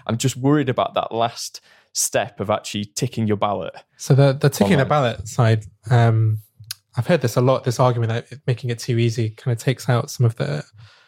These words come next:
Speaker 2: the informed nature of it. But the, the truth is, the current system is very easy to vote in. There's a reason why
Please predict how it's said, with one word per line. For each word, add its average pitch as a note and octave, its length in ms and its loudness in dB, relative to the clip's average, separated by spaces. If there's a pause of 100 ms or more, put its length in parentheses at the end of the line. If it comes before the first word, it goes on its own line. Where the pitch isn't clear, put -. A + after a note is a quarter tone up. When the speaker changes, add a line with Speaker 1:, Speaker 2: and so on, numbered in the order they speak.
(600)
Speaker 2:
the C3 80 2
informed A#2 400 2
nature B2+ 320 2
of G#2+ 100 2
it. A2 160 0
But A#2+ 100 0
the, B2 80 2
the - 140 -4
truth D3 320 0
is, A#2 180 2
the B2+ 80 -2
current C#3 320 -2
system B2 320 -4
is B2 220 2
very A#2+ 200 2
easy A#2+ 260 0
to A2+ 100 -10
vote A#2+ 260 0
in. D3+ 220 0
There's A#2+ 160 -2
a B2 40 6
reason B2 360 2
why A2+ 380 0